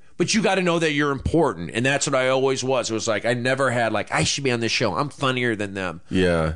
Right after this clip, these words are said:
Speaker 1: But over time, it could have mess, it could mess with your ego a little bit. And, and if you're a performer, you gotta have a little bit of an ego. And I just
Speaker 2: Yeah.
Speaker 1: felt like, for me personally, I was kind of,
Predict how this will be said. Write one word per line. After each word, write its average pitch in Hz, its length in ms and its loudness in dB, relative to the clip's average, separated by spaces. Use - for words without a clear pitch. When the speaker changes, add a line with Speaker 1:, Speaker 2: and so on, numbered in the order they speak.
Speaker 1:
But 185 120 4
over 233 260 2
time, 247 300 0
it 196 120 0
could 226 180 2
have 214 100 0
mess, 185 260 0
it 165 220 -2
could 175 180 2
mess 156 240 0
with 170 120 2
your 143 160 0
ego 151 500 2
a - 20 2
little 131 240 2
bit. 143 200 0
And, 139 80 -4
and 127 120 0
if 127 160 -2
you're 139 140 2
a - 20 -2
performer, 151 460 -2
you 113 120 2
gotta 120 280 2
have 120 240 0
a 113 60 0
little 113 240 0
bit 107 120 0
of 98 120 -2
an 104 100 -6
ego. 113 520 0
And 113 120 -2
I 127 100 -2
just 95 220 2
Speaker 2:
Yeah. 85 60 0
Speaker 1:
felt 117 420 0
like, 110 280 -2
for 120 140 -6
me 120 320 0
personally, 117 680 -2
I 113 120 0
was 113 180 -2
kind 113 400 -4
of, 104 320 -4